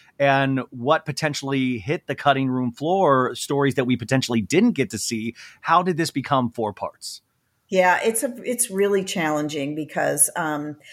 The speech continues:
Speaker 2: you know, when I went into it, I wasn't sure if it was going to be a feature doc or it was going to be a series. And then it did seem like,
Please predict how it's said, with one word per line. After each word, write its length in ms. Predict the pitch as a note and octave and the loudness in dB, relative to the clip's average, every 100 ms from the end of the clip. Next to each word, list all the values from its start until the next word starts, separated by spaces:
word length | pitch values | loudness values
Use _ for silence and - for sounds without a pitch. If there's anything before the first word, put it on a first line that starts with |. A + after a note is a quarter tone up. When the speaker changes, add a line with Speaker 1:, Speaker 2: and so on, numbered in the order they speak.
| - | -12
Speaker 2:
you 100 | - | -2
know, 120 | A3+ A3+ | 0 4
when 100 | A3+ | 2
I 80 | |
went 200 | G#3+ A3+ | 2 0
into 320 | B3 C4 B3+ G#3 | 0 0 0 0
it, 100 | - | 2
I 100 | F3+ | 2
wasn't 320 | F#3+ F#3+ - | 2 0 -2
sure 400 | - G3 F3 E3 | 0 4 4 2
if 180 | F3+ - | 0 -4
it 80 | |
was 140 | - - | -4 -2
going 220 | E3 D#3 | -2 -2
to 80 | C#3+ | -2
be 180 | D3 C3+ | -4 -6
a 40 | |
feature 420 | - E3+ E3 - | -8 -10 -6 -4
doc 440 | D#3+ D3+ C#3 C#3 - | 0 2 2 0 -4
or 180 | F3 D3+ | -2 0
it 60 | |
was 100 | D#3 | -2
going 240 | - D3 D3 | -4 -2 -2
to 60 | |
be 140 | C3 C#3 | -2 -2
a 40 | |
series. 560 | C#3 C#3+ C#3 C3+ D3 - - - | -2 -2 -2 -2 -4 -10 -16 -18
And 180 | F3+ F#3 | -2 2
then 140 | F3 | 4
it 160 | F3 D#3+ | 4 2
did 180 | E3+ D3 | -2 0
seem 340 | - E3+ D#3 | 0 -2 -2
like, 200 | D3 C#3+ | -4 -4